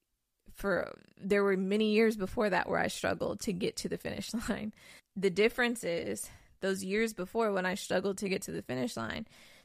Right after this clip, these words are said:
this was the first year, this is the first time when the things worked out. That was the first time that I really focused in and really gave something all my effort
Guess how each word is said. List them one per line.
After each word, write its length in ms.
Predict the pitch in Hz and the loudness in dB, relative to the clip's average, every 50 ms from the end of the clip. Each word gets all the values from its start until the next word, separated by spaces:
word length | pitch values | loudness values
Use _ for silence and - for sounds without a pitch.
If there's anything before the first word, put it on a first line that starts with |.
| _ - | _ -4
this 200 | - 240 262 - | -2 -2 0 0
was 140 | 330 294 | 0 2
the 100 | 262 240 | 2 0
first 380 | 233 - - - 262 247 - - | 2 4 2 2 2 2 -2 -6
year, 460 | - 208 214 220 220 214 208 202 196 | -4 -2 0 2 2 2 4 2 2
this 220 | 185 190 202 - - | 0 0 -2 -2 -4
is 80 | 220 | -8
the 60 | 214 | -10
first 300 | 202 - 214 208 202 - | -6 -4 -2 -2 -2 -4
time 600 | - - 196 196 196 196 190 185 - - 214 214 - - - | -6 -2 0 0 2 0 0 -2 -4 -6 -8 -10 -12 -10 -6
when 240 | - 196 196 196 185 | -2 -2 0 2 2
the 200 | 180 160 170 - - 185 | 2 2 2 0 -2 0
things 240 | 208 208 202 202 | 0 0 0 0
worked 220 | 202 202 196 196 - | -2 -2 -2 2 4
out. 280 | 180 185 196 202 - | 6 6 6 6 4
That 180 | 185 175 - - | 2 0 0 0
was 140 | - 214 202 | -2 -2 -2
the 100 | - 196 | -4 -4
first 320 | - - 196 202 - - | -2 -2 -2 -2 -4 -6
time 480 | - - - 98 - - - 247 247 262 - - - - - - - | -6 -4 -2 0 0 0 0 0 -2 -6 -10 -16 -20 -20 -20 -6 0
that 120 | 196 208 | 6 8
I 140 | 202 196 185 | 8 8 8
really 460 | 185 180 175 185 220 240 247 226 247 | 6 2 0 0 0 2 2 2 0
focused 460 | 240 - 214 208 202 - 208 220 - - | 0 2 2 0 2 0 -2 -4 -2 -4
in 240 | 180 180 180 180 | -4 -2 -2 -4
and 160 | 180 180 170 180 | -4 -4 -4 -4
really 240 | 190 214 220 233 | -2 -2 -2 0
gave 220 | 214 226 226 240 226 | 0 0 0 0 -2
something 340 | - 220 202 208 196 190 - | -4 -6 -4 -4 -4 -4 -2
all 140 | - 202 | -2 -2
my 180 | 185 185 185 185 | 0 0 -2 -2
effort 540 | - - 185 185 - - 190 185 175 - | -2 -4 -6 -6 -2 -2 0 0 0 -2